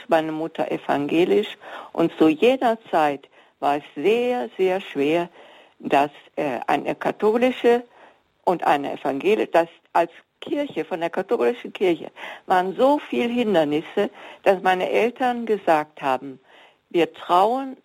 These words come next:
aber dann nicht kirchlich." Und dann werden wir unsere Kinder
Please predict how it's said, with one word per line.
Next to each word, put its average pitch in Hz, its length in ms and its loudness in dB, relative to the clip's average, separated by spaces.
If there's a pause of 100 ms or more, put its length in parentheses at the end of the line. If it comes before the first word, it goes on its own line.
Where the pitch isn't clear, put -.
(180)
aber 165 280 0
dann 151 320 -2
nicht - 480 -10
kirchlich." - 720 -6 (800)
Und 175 280 0
dann 240 400 0
werden 233 440 -2
wir 202 200 -2
unsere 196 380 -2
Kinder 233 580 0